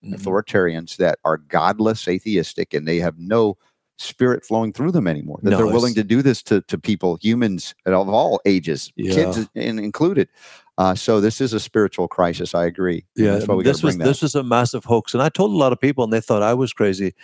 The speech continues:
Speaker 1: They're not crazy, not thinking that right now.
Speaker 2: No, you're
Speaker 1: Uh,
Speaker 2: right.
Speaker 1: I've told several
Speaker 2: Yeah.
Speaker 1: people, I said, "You know, this is a big hoax." This,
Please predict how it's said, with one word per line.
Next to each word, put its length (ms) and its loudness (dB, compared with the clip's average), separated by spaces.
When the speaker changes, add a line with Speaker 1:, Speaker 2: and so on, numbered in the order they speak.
Speaker 1:
They're 80 -4
not 220 -2
crazy, 320 0
not 160 0
thinking 260 -2
that 160 2
right 180 2
now. 280 0
Speaker 2:
No, 340 0
you're 220 -2
Speaker 1:
Uh, 80 2
Speaker 2:
right. 140 2
Speaker 1:
I've 140 0
told 240 2
several 300 -4
Speaker 2:
Yeah. 60 -8
Speaker 1:
people, 320 2
I 60 2
said, 180 -8
"You 60 -2
know, 80 2
this 180 0
is 80 -10
a 40 -8
big 200 0
hoax." 260 0
This, 220 -2